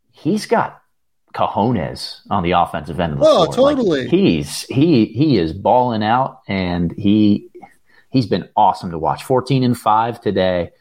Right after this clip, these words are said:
Speaker 1: Uh, love seeing mismatch forwards who can do a lot of different things. I think that bodes well for the N B A level, just in terms of future projection.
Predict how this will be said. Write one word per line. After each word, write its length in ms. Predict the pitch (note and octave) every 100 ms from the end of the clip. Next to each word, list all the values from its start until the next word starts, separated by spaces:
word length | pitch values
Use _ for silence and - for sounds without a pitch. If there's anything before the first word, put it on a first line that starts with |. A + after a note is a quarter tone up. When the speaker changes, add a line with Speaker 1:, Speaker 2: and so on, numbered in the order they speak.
| _ _ -
Speaker 1:
Uh, 340 | E2+ E2 D#2+ B2 F#3 _ _ -
love 440 | A#2 A2 C3+ C3
seeing 520 | - C3+ B2 A#2 A2
mismatch 680 | A2 A2 A#2 - A2 G2+ G2
forwards 680 | - - G#2+ A2 F#2+ F#2 F2+
who 120 | A2
can 160 | G2 F#2+
do 120 | F#2
a 40 |
lot 220 | F2 F2 E2+
of 60 |
different 300 | E2+ - D#2+
things. 300 | - F#2+ F#2+
I 40 | F#2
think 140 | F2+
that 180 | F2+ F2
bodes 260 | F2 E2+ E2+
well 220 | F2 F2
for 100 | -
the 180 | E2+ F#2
N 140 | F#2+
B 160 | D#2+ D#2+
A 80 | D#2
level, 260 | E2+ G2
just 260 | F#2+ A2 G#2+
in 60 |
terms 280 | G2+ G#2 F2
of 80 | E2
future 340 | - G#2+ -
projection. 720 | - D2+ C#2+ F2+ - D3+ D3+